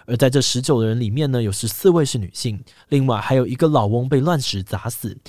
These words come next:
三个成人以及两个幼儿死在狱中。这个疯狂又血腥的猎巫热潮就这样在欧美地区延续了将近四百年，直到十八世纪之后才慢慢的消失。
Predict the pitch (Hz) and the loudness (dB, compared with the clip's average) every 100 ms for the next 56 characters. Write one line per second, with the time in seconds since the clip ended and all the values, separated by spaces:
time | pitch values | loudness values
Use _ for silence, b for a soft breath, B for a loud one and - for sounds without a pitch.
0 | B B 233 220 165 135 117 117 113 - | B B 2 2 0 0 0 -2 -6 -6
1 | 104 107 92 98 165 135 101 98 - - | -2 -2 -2 -2 2 2 2 -2 -6 -10
2 | 98 98 92 104 92 95 - _ b b | -6 -4 -4 -4 -6 -8 -14 _ b b
3 | - 139 - 151 156 139 131 165 - 110 | 0 0 2 -2 0 -2 2 2 0 -2
4 | 104 156 165 139 196 175 185 202 - 110 | -2 -2 -2 0 2 2 2 0 0 -2
5 | 101 - B 131 143 123 101 117 113 139 | -4 -6 B 0 2 0 0 -2 -2 0
6 | 165 151 98 131 117 120 117 101 104 - | 2 2 0 0 0 -2 -2 -2 -2 0
7 | 127 101 107 110 123 101 - 156 104 78 | 0 0 -2 -2 -2 -4 -4 -4 -4 -6
8 | 80 85 123 131 _ B B - 208 202 | -12 -14 -16 -18 _ B B 2 2 2
9 | 165 180 190 233 185 202 170 143 143 127 | 0 0 0 -2 -2 -2 0 2 4 2
10 | 95 92 95 85 - 90 - 101 98 | -2 -4 -4 -6 -6 -4 -4 -2 -4